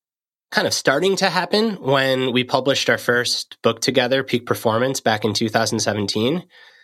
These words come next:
But, um, I don't think we could have guessed just how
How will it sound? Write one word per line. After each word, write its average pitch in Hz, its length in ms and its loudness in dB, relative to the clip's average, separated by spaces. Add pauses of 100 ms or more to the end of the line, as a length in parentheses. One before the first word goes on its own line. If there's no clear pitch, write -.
(240)
But, 123 360 0
um, 123 600 0 (260)
I - 60 0
don't 175 140 2
think 156 140 -2
we 147 80 2
could 143 160 -4
have 104 120 -6
guessed - 540 -2
just - 480 -2
how 110 600 0